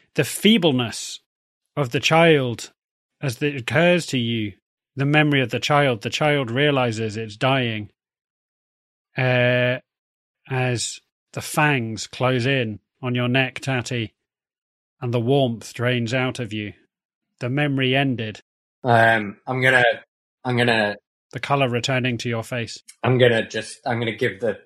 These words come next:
Speaker 2: give the jawbone back to, back to Aristobulus. Just be like,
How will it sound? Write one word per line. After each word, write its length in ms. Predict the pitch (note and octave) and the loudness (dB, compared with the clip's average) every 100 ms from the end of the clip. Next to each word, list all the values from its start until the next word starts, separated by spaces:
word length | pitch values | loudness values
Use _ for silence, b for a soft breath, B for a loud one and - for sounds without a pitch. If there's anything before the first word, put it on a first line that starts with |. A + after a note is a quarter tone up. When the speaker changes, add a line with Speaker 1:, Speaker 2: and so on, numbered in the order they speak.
| - | -2
Speaker 2:
give 160 | B2 | -2
the 80 | A2 | -2
jawbone 480 | A2 A2+ G#2 G#2+ G2+ | 2 2 2 -4 0
back 280 | G#2+ - - | -2 -2 -4
to, 260 | A2 G2 - | -4 -4 -2
back 180 | - G#2 | 0 0
to 100 | - | 0
Aristobulus. 680 | G#2+ G2+ - G#2+ G#2 G2+ - - _ _ _ _ | 0 0 -4 -6 -6 -8 -10 -16 _ _ _ _
Just 140 | - | -4
be 60 | A2+ | 0
like, 200 | G2+ G2 | 2 2